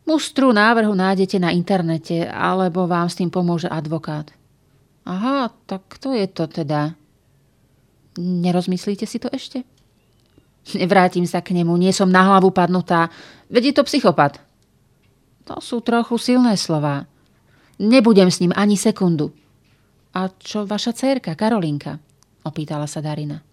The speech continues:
No čo je s ňou? Zdvihla obočí Chalúbková. To by som aj ja chcela vedieť,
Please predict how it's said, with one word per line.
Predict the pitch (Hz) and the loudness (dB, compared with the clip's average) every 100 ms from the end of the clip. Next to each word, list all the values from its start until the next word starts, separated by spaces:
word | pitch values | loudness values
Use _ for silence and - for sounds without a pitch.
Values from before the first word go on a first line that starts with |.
| _ _ _ _ _ _ - | _ _ _ _ _ _ -12
No | 165 | -6
čo | - 175 | 2 2
je | 175 | 2
s | - | 0
ňou? | 175 165 170 175 _ - | 2 4 4 0 _ -12
Zdvihla | 147 160 156 156 160 | -6 -2 -2 -2 -2
obočí | 151 147 156 | -4 -4 -6
Chalúbková. | 160 151 139 - 147 151 147 _ _ _ _ _ _ | -6 -6 -6 -8 -6 -6 -10 _ _ _ _ _ _
To | 190 | -6
by | 175 | -4
som | 208 254 | 0 2
aj | 247 311 | 2 2
ja | |
chcela | - - 220 190 | -2 -2 0 0
vedieť, | 175 185 185 | 0 0 0